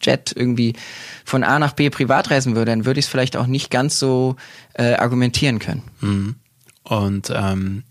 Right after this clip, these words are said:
Speaker 2: du hast gerade Jet gesagt. Also ich glaube, mich zu erinnern, dass ich auch mal Fotos von einem Privatjet gesehen habe.
Speaker 1: Genau, das, das machen wir halt, äh, nicht, nicht aus, äh,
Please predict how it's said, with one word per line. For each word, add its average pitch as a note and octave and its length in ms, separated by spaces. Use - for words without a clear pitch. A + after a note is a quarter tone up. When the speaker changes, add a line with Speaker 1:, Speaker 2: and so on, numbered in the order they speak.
Speaker 2:
du G2+ 80
hast F#2+ 120
gerade G2 180
Jet - 220
gesagt. B2 460
Also G#2 260
ich - 240
glaube, A2+ 420
mich B2 160
zu - 120
erinnern, A#2+ 260
dass A2 120
ich A#2+ 60
auch A2+ 40
mal A2 80
Fotos B2 340
von - 160
einem G#2+ 140
Privatjet B2 600
gesehen C3+ 340
habe. C#3 300
Speaker 1:
Genau, B2+ 260
das, B2+ 260
das - 220
machen E3 220
wir D#3+ 120
halt, D3 360
äh, C3+ 260
nicht, D3+ 300
nicht C#3 200
aus, A#2+ 260
äh, A2 360